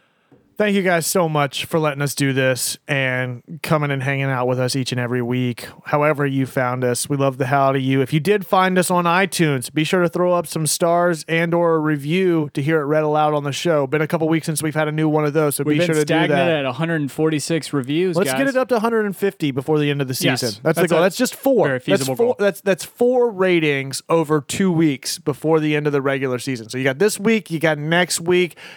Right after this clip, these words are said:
Speaker 1: you get your parents, that's mom and dad. If just two of you get mom and dad's Gmail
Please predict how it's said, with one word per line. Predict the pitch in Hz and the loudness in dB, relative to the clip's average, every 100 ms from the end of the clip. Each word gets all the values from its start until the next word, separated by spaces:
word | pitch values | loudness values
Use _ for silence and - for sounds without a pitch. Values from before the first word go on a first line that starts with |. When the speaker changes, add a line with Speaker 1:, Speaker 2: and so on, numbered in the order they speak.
| - - | -14 -2
Speaker 1:
you | 156 | 0
get | 190 - | 0 0
your | 175 | 0
parents, | - 196 220 262 277 - - | 2 2 4 2 0 -6 -2
that's | 180 165 | 0 2
mom | 170 185 190 | 2 2 2
and | 185 | 2
dad. | 220 233 | 0 0
If | 156 147 | -2 -2
just | 196 - | -2 0
two | - - 269 240 | -4 0 2 4
of | |
you | 175 156 | 4 2
get | 123 160 | 0 -2
mom | 160 170 170 | 2 2 2
and | 165 | 2
dad's | 165 165 156 - _ _ - - _ _ _ _ _ - | 4 4 0 -8 _ _ -20 -20 _ _ _ _ _ -16
Gmail | 147 131 - 185 185 175 175 170 170 | -14 -6 -2 0 0 0 2 2 0